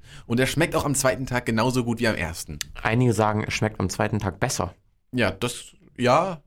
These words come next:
Speaker 1: ja, ja, ja, das stimmt. Ich möchte mich nicht festlegen.
Speaker 2: <laughs> Aber du bist ja, glaub ich, auch, also meinst du ja gerade, dass du ein Nudelfreund bist. Ich bin
Speaker 1: Mhm.
Speaker 2: auch natürlich ein großer Nudelfreund. Ähm, wie siehst du das denn?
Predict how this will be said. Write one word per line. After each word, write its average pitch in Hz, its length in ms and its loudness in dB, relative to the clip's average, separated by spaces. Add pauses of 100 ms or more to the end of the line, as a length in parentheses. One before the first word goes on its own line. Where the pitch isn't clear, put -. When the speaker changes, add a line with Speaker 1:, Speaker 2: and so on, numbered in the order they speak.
(140)
Speaker 1:
ja, 156 360 2
ja, 143 140 0
ja, 139 180 4
das 135 160 -4
stimmt. - 380 -4 (720)
Ich 170 100 -4
möchte 185 140 4
mich 175 100 0
nicht 151 120 -4
festlegen. 85 340 -6 (160)
Speaker 2:
<laughs> 135 460 2 (640)
Aber 120 500 2
du 120 180 0
bist 170 200 4
ja, 131 320 4
glaub 117 240 2
ich, - 220 -4 (160)
auch, - 320 0
also 101 200 4 (140)
meinst 101 280 0
du 110 40 2
ja 104 40 2
gerade, 101 120 2
dass 95 100 -4
du 101 60 0
ein 90 80 4
Nudelfreund 123 460 2
bist. 156 220 -2
Ich 101 120 -2
bin 92 100 4
Speaker 1:
Mhm. 101 60 4
Speaker 2:
auch 113 140 0
natürlich 107 320 -2
ein 87 80 0
großer 104 320 2
Nudelfreund. 117 580 -2 (880)
Ähm, 110 420 4
wie 123 140 4
siehst 143 280 2
du 127 40 4
das 113 220 4
denn? 85 360 0